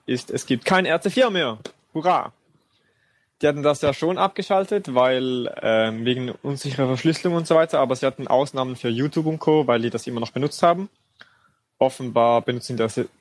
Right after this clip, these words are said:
benutzen sie das jetzt nicht mehr, das ist sehr schön.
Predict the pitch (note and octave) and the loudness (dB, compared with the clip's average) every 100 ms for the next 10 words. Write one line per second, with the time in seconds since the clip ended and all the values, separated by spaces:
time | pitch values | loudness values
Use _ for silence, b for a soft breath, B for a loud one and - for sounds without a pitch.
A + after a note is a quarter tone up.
0 | _ B2+ B2+ C3+ A#2+ - A2+ - A2+ - | _ -2 -2 -4 -2 2 0 0 -8 -6
1 | A#2 - C3 B2 - - B2+ - G#2+ A2+ | -8 -4 -2 -2 -4 -6 -8 0 0 4
2 | G#2+ G2 | 2 0